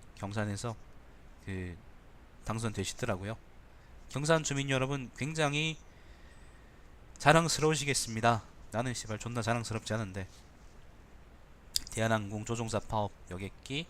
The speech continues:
팔십네 편 결항. 이건 전부 다 그냥, 그냥 쭉 넘어가겠습니다. 특별한 얘기 없고요. 자, 십일면입니다. 육 년간 장애인 친구의 손발,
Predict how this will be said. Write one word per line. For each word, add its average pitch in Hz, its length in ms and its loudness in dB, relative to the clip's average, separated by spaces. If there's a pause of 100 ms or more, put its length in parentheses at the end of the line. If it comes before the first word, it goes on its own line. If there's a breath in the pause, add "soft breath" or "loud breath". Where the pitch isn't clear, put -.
(540 loud breath)
팔십네 120 420 -4 (120)
편 107 400 -4
결항. 101 340 -2 (1400)
이건 107 180 -6
전부 120 240 0
다 120 100 4
그냥, 104 460 0 (3250)
그냥 117 180 -6
쭉 147 140 -4
넘어가겠습니다. 143 580 2
특별한 147 380 -2
얘기 135 160 -2
없고요. 135 360 -6 (800 loud breath)
자, - 140 -4
십일면입니다. 170 1040 4
육 113 120 0
년간 143 380 2
장애인 117 420 0
친구의 113 360 -4
손발, 123 520 0